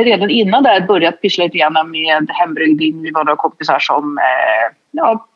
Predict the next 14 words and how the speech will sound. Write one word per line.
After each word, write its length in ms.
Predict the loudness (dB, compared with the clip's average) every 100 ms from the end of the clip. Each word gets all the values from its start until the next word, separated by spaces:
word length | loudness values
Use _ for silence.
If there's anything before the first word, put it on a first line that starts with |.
| _ _ _ _ _ 0
började 260 | 2 2
brygga 200 | 2 2
helt 240 | 2 2 0
enkelt. 320 | 0 -2 -2
Varför 520 | 0 2 2 2 -2
kommer 240 | 0 0
jag 80 | 0
faktiskt 200 | 0 -2 -2
inte 120 | -2
riktigt 220 | -2 0
ihåg. 300 | 0 2 2
Men 240 | 2 2 2
vi, 100 | 0
vi, 580 | 0 -2 0 -2 -2